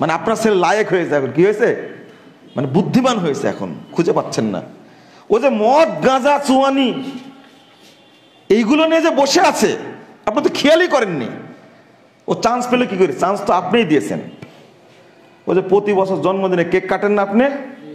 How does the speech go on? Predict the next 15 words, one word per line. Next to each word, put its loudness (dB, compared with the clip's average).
মঙ্গল 2
প্রদীপ 2
জ্বালান। 0
কেন -2
জ্বালান 0
না 0
আপনি? 0
কেকের 0
চারিদিকে 2
মঙ্গল 2
প্রদীপ 2
জ্বালায় 0
আনুষ্ঠানিকতা 0
কেক -2
কাটেন। -4